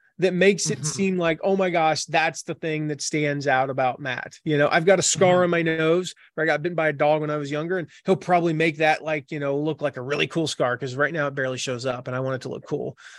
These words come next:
Speaker 2: Yeah.
Speaker 1: You know, whatever it is, think about that. So your style and your personality, right? Your,
Speaker 2: Yeah.
Speaker 1: your writing style, your speaking style, your physical appearance, your clothes, like, what is it about you that's going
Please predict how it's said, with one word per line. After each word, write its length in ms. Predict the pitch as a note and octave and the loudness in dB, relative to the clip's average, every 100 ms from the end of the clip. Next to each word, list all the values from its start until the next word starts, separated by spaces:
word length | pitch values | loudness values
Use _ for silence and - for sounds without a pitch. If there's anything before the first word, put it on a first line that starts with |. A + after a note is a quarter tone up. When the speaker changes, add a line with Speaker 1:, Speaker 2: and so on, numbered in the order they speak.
| - | -6
Speaker 2:
Yeah. 160 | F#3 D#3+ | 2 4
Speaker 1:
You 40 | |
know, 160 | D#3 D3+ - - | 4 2 -4 4
whatever 360 | G#3+ C4+ C#4 | 8 8 8
it 60 | C4 | 6
is, 120 | G#3 - _ _ | 2 0 _ _
think 200 | B3+ C#4 | -2 0
about 300 | A#3+ G3 D#3+ | 4 4 4
that. 160 | C3+ B2+ | 0 -2
So 160 | - F3+ | 2 2
your 140 | F3+ | 2
style 520 | - - A#3 G#3 A#3 | 0 0 2 2 2
and 100 | A3+ | 2
your 120 | G#3 G3 | 0 -2
personality, 720 | F#3+ E3+ E3+ D#3 D3 C3+ C3+ | -4 -6 -4 -2 -2 -4 -4
right? 200 | D3 D3+ | -2 -2
Your, 280 | D#3+ D#3+ - - | -2 -2 -4 -4
Speaker 2:
Yeah. 120 | E3+ | 2
Speaker 1:
your 100 | E3+ | 4
writing 440 | D3+ E3+ G3+ G3+ F3 | 4 4 4 2 0
style, 360 | - E3+ D3 | -2 -2 -2
your 140 | C#3+ C#3+ | -4 -8
speaking 460 | - G#3+ G3+ F#3 | -6 -4 -4 -4
style, 280 | - E3 C#3+ | -2 0 0
your 120 | C#3 | -2
physical 420 | - A3 G3 G3 | -6 -4 -4 -4
appearance, 580 | F3 - F#3 F3 D#3+ C3+ | -6 -2 0 0 0 -4
your 120 | D3 | -10
clothes, 760 | - - G3 G3 F#3 D#3+ D3 C#3 | -12 0 4 8 8 6 2 2
like, 260 | D#3+ C#3+ - - - _ - | 2 2 -6 -20 -20 _ -10
what 320 | C#3+ G3+ B3 | 4 8 8
is 180 | C4 G#3 | 6 2
it 120 | A3+ | 0
about 500 | E3+ C3 E3+ F#3+ G3+ | -2 -2 0 0 0
you 340 | F3+ E3+ D#3 - _ _ _ | 0 0 -2 -6 _ _ _
that's 320 | D3 D#3+ D#3+ - - | -6 -4 -4 -8 2
going 580 | F#3+ F#3+ G3 G3 F#3+ | 4 6 6 4 2